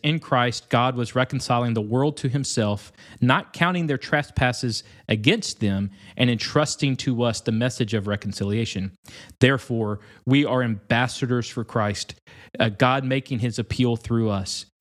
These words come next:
We implore you on behalf of Christ, be reconciled to God.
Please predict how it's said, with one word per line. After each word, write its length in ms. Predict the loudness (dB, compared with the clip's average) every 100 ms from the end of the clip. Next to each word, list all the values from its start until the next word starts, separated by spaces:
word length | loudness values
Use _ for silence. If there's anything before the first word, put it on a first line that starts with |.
| 0
We 140 | 2
implore 380 | 2 0 2 2
you 180 | 2 0
on 140 | 0
behalf 400 | 0 0 0 0
of 100 | -6
Christ, 380 | -2 0 0 0
be 80 | 0
reconciled 560 | 2 0 -2 0 -2
to 60 | -2
God. 360 | 0 0 0